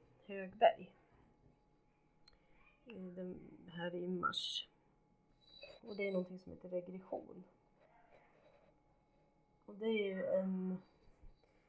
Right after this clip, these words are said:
visualiseringsmetod som innebär att man går tillbaka till händelser i sitt liv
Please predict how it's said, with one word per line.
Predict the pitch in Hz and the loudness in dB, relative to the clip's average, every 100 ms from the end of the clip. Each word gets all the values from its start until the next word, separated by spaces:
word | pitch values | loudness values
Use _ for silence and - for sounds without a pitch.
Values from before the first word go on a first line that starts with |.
| _ - | _ -4
visualiseringsmetod | 196 190 196 190 185 - 208 185 185 202 269 233 175 | 0 2 6 6 6 4 6 4 2 -2 4 4 4
som | - 180 185 | -6 -2 0
innebär | 180 175 180 170 | 0 2 2 2
att | 175 | -2
man | 180 | -6
går | 180 | -6
tillbaka | 175 185 190 240 233 - - - - - _ - | -8 -4 2 4 4 2 0 0 0 -8 _ -12
till | 180 | -6
händelser | - 196 - 214 - 165 | -4 -2 0 0 -2 -6
i | - 175 - - _ _ | -6 -6 -8 -12 _ _
sitt | - - | -14 -10
liv | 127 156 185 | -10 -12 -16